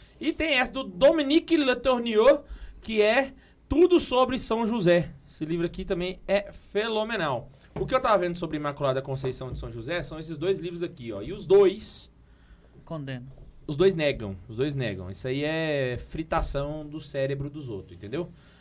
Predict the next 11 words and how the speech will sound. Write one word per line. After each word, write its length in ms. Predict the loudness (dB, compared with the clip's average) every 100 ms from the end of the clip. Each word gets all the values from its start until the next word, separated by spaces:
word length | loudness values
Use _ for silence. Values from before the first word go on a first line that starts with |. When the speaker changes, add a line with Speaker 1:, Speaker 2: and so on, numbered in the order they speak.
| -12
Speaker 1:
A 60 | -4
relação 440 | 0 0 -2 -6
de 60 | 0
Jesus 420 | 0 0 0 -2
com, 720 | -4 -6 -8 -10 -12 -14 -14 -16 -18 -20 -20 -20
com 200 | -16 -14
São 180 | -10 -10
José, 320 | -8 -6 -4
ela 160 | -4 -4
é 40 |
extrínseca. 840 | -6 -8 -10 -10 -10 -12 -14 -18